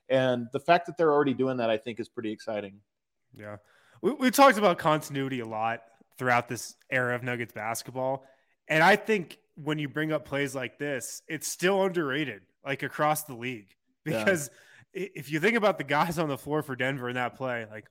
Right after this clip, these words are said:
Speaker 2: Monte, you know, Will, Nikola, Aaron Gordon's, like, the, one of the few new pieces or relatively new pieces on this team.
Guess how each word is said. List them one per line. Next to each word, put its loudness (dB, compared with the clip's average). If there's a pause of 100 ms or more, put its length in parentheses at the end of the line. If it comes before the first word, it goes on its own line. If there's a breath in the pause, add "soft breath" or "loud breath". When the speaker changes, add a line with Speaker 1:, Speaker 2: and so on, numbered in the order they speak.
Speaker 2:
Monte, -4 (640)
you -14
know, -10
Will, -2
Nikola, -4 (260 soft breath)
Aaron 0
Gordon's, -2
like, -14
the, -10
one -6
of -8
the -4 (140)
few -4
new -4
pieces -10
or -4
relatively -4
new -6
pieces -8
on -4
this -10
team. -12